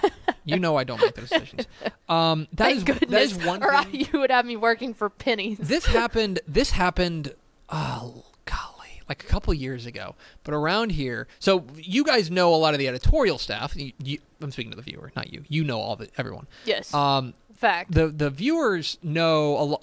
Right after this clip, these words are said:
Speaker 2: a lot of the editorial staff. You know myself, Pickle, Shahan, Ish.
Speaker 1: Ish.
Speaker 2: Will has never been on the show, but Will is a person.
Speaker 1: He was, uh, he did a happy hour with us,
Speaker 2: That's
Speaker 1: or
Speaker 2: right.
Speaker 1: a movie review. A
Speaker 2: He did
Speaker 1: movie
Speaker 2: a movie
Speaker 1: review.
Speaker 2: review with us.
Speaker 1: Mm-hmm.
Speaker 2: That's Will.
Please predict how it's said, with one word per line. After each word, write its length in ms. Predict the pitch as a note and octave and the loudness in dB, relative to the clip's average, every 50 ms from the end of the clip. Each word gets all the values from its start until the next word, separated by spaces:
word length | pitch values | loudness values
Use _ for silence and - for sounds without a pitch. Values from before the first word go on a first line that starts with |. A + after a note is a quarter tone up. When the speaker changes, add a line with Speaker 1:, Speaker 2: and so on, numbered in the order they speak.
| - C3+ C3+ | -6 -12 -8
Speaker 2:
a 40 | D3 | -2
lot 120 | E3+ F#3 F#3+ | 0 2 2
of 40 | F3+ | 2
the 100 | E3+ D#3+ | 2 0
editorial 400 | D3+ C3+ - C#3+ C3+ C3 A#2+ B2 | 0 0 0 -2 0 0 -4 -6
staff. 460 | - - B2 A#2 A2+ G#2 A2+ - - | -6 -6 -4 -4 -4 -4 -6 -10 -12
You 120 | - C3+ B2 | -14 -12 -10
know 580 | A#2 A2 G2+ F#2+ F#2+ D#2+ E2 D#2 C#2+ A1+ - - _ _ - | -10 -10 -10 -10 -10 -10 -12 -12 -14 -16 -18 -20 _ _ -18
myself, 500 | A#2 A#2 - - B3+ A#3+ A3+ - - - | -12 -8 -4 0 2 2 2 0 0 0
Pickle, 400 | - G3 F3 - E3+ D#3 D3+ D3+ | 0 0 0 0 -2 -2 -2 -2
Shahan, 580 | C#3 - - C3 C3 D3 D3 C#3+ C#3 C#3 C3+ C3+ - - | -4 -6 -8 -4 -4 -2 -2 -2 -2 -4 -6 -8 -10 -8
Ish. 520 | C3 C3 - - G3 G3 - - - A#2+ | -6 -4 -4 -4 -4 -6 -8 -10 -12 -12
Speaker 1:
Ish. 40 | B2 B2 B2+ - | -12 -14 -14 -16
Speaker 2:
Will 360 | - D#3 E3 G3+ G#3+ G#3+ G#3 F#3 | -12 -4 0 2 4 4 4 4
has 160 | E3+ D3+ D3+ | 2 2 0
never 160 | F3+ F3 D#3+ | 0 0 2
been 100 | D3 D#3 | 2 2
on 80 | D3 C3 | 0 0
the 80 | B2 | -2
show, 320 | - - E3+ D#3+ D#3 D#3 C#3+ | 0 2 4 4 4 4 2
but 140 | C#3+ G2+ | 0 -2
Will 240 | C3 C3 C3 C3+ B2+ | 0 0 0 0 0
is 120 | A#2+ B2 - | -2 -4 -6
a 60 | - | -6
person. 240 | - C3 C3 - F4+ | -6 -4 -2 0 2
Speaker 1:
He 60 | G4 | 2
was, 200 | G#4 G4 F4 - | 2 2 2 2
uh, 200 | G4 F#4 F4 D#4+ | 4 4 4 2
he 100 | E4 F4+ | 0 -2
did 140 | F#4 F#4+ C#4+ | 0 0 2
a 40 | |
happy 260 | D4 C#4+ D#4+ - G4+ F#4 | 2 2 2 0 0 0
hour 180 | E4 D4+ B3 | 2 2 2
with 120 | A#3+ C4 - | 0 0 0
us, 300 | E4 E4+ - - - - - | -2 -2 -2 -8 -10 -2 2
Speaker 2:
That's 80 | B3 B3 | 4 4
Speaker 1:
or 20 | B3 | 4
Speaker 2:
right. 100 | A3+ C#4 | 4 4
Speaker 1:
a 20 | |
movie 160 | F4 - A#3 | 4 4 4
review. 400 | C4 A#3+ A3+ G3 G3+ G3 F3+ F3+ - | 4 4 4 2 0 -4 -4 0 2
A 80 | - | 4
Speaker 2:
He 60 | - | 4
did 40 | - G#4 | 4 6
Speaker 1:
movie 100 | B3 B3+ | 6 4
Speaker 2:
a 40 | A3+ | 4
movie 120 | G3+ - | 4 4
Speaker 1:
review. 40 | - | 4
Speaker 2:
review 200 | A3 F3+ F3 D#3+ C#3+ | 4 4 4 4 4
with 100 | B2+ A#2 | 2 0
us. 160 | - - - | -4 -8 -6
Speaker 1:
Mm-hmm. 80 | - B2+ | -4 0
Speaker 2:
That's 180 | D3 D#3+ E3 | 0 0 0
Will. 380 | - F3 E3+ E3 D#3+ D#3 D3+ | 2 2 4 4 4 2 0